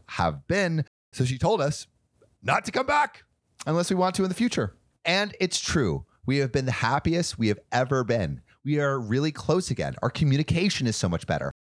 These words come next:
Our understanding and compassion for each other and our quirks, triggers, et cetera, is at an all-time high. We look out for when the other is struggling and step in when we can't.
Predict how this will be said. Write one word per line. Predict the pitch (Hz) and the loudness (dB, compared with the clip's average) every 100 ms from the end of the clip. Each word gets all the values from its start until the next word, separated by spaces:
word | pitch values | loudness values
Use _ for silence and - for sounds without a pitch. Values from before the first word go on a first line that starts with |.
| - | -4
Our | 151 | 0
understanding | 170 175 185 165 - 175 185 185 165 | 0 0 0 0 0 0 2 0 0
and | 156 | -2
compassion | 156 143 - 151 165 165 156 | 0 0 0 0 0 -2 -2
for | 151 | -4
each | 143 - | -2 0
other | 139 143 | 0 0
and | 127 98 | 0 0
our | 92 | -2
quirks, | - - 139 - | -2 0 0 -2
triggers, | - 131 123 117 | -2 0 0 -2
et | - | -2
cetera, | 127 123 120 - _ | 0 2 0 -2 _
is | 139 139 | 0 2
at | 139 | 2
an | 143 - | -2 -2
all-time | 156 160 165 _ - 147 143 147 135 - | 0 0 -2 _ -4 -2 0 0 -2 -2
high. | - 160 139 85 - _ | 2 2 2 -2 -6 _
We | 135 | -2
look | 151 170 | 0 2
out | 175 | 0
for | 175 | 0
when | 160 | 0
the | 151 | 0
other | 131 120 | 0 0
is | 104 | -2
struggling | - 156 151 156 147 | 0 0 2 -2 -2
and | 107 | -4
step | - - 139 - | -2 -2 -2 -2
in | 120 120 120 | -2 0 0
when | 104 | 0
we | 92 | 0
can't. | - 92 82 | 0 0 0